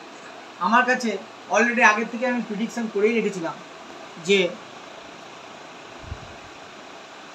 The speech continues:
দেখুন এখানে লেখা আছে, "I proud to be an Indian, your choice is this।" আর কোনো প্রেডিকশন কিন্তু এখানে নেই, আর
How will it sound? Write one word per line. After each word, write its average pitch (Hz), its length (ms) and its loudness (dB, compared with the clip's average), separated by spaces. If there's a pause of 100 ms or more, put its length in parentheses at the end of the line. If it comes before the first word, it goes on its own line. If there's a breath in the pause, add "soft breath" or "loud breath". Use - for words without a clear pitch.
(760)
দেখুন 214 220 4
এখানে 214 220 6
লেখা 196 240 8
আছে, 175 240 6 (260)
"I 180 100 10
proud 208 380 10
to 220 220 -2
be 214 100 4
an 196 80 2
Indian, 196 420 4 (440)
your 185 160 6
choice 196 460 8
is 165 240 -2
this।" - 380 -2 (1900)
আর 214 180 4
কোনো 240 240 0
প্রেডিকশন 226 440 -4
কিন্তু 208 240 -4
এখানে 196 200 -4
নেই, 170 200 -8 (2250)
আর 190 140 4